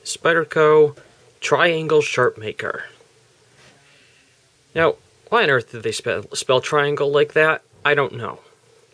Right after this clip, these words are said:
And if some of you are saying because they're drawing attention to the fact that the sharpening stones have three angles, that's what triangle means. But, poor literacy being cool aside, let's take a look at what we have in the package.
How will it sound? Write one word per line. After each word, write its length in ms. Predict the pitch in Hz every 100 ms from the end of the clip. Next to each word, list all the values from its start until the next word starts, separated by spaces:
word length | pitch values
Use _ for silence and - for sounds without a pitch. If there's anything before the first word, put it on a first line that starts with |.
| _ -
And 240 | 120 120
if 120 | 110 -
some 140 | 156
of 120 | 139
you 100 | 139
are 60 | 131
saying 360 | - 143 135
because 280 | 135 135 123
they're 80 | 123
drawing 300 | 127 135 135
attention 440 | 127 147 139 143
to 60 | 131
the 80 | 113
fact 300 | 147 139 127
that 100 | -
the 80 | -
sharpening 380 | 165 156 151
stones 320 | 135 156 151 147
have 120 | 139
three 280 | - 160 160
angles, 480 | 160 170 165 - - - _ -
that's 320 | 139 147 -
what 140 | 151
triangle 640 | - 127 123 120 113 117 117
means. 960 | 98 98 98 87 - - - - - _ _ _ _ _ _ _ _ _ -
But, 240 | 160 - - - _ _ - - _ _ _ - -
poor 260 | 214 185
literacy 560 | 151 160 147 127 143 139
being 400 | 127 131 113 110
cool 560 | - 202 151 131 165 131
aside, 600 | - 170 143 135 185 - - - _ _ - _ - - -
let's 160 | 139
take 160 | - 160
a 40 |
look 240 | 151 139 -
at 80 | 131
what 120 | 123
we 100 | 123
have 160 | 117
in 80 | 113
the 60 | -
package. 520 | - 92 - -